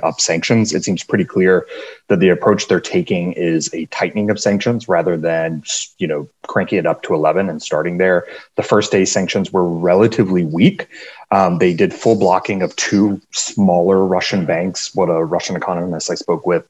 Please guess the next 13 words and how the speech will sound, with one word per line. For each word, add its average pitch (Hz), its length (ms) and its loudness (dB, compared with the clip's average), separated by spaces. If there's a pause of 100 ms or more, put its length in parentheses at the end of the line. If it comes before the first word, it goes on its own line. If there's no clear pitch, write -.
(140)
called 85 340 0
tier 90 260 -2
three 85 280 -4
banks, 80 500 -4 (400)
um, 87 260 4
along 90 340 4
with 85 120 2
some 82 220 -4
restrictions - 440 0
on 82 140 -2
sovereign 80 300 -2
debt - 200 2
markets 107 540 2